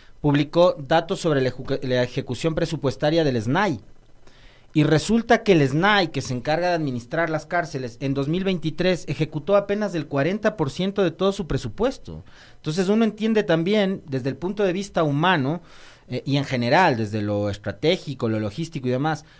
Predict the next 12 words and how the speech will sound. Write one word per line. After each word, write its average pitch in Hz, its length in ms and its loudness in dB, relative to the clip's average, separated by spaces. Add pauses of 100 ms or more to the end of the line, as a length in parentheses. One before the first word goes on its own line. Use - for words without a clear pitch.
(280)
las 147 220 2
cárceles 196 400 2
cómo 196 240 2
están, 196 340 0
en 123 120 -2
qué 185 120 -6
condiciones 180 720 -2
viven 170 240 -2
los 113 140 -4
presos 135 580 -2
de 107 320 -6
insalubridad, 110 1200 -2